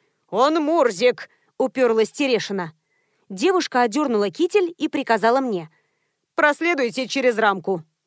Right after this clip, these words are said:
Я подчинилась, за мной безо всяких затруднений прошёл Гри.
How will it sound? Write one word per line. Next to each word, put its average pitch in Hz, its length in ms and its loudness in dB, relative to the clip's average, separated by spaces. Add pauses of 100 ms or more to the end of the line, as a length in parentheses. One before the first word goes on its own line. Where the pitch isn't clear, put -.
(420)
Я 285 200 -2
подчинилась, 269 800 -4 (340)
за 233 240 2
мной 311 280 2
безо 247 240 0
всяких 285 380 -2
затруднений 214 680 0
прошёл 240 440 0
Гри. 214 300 -4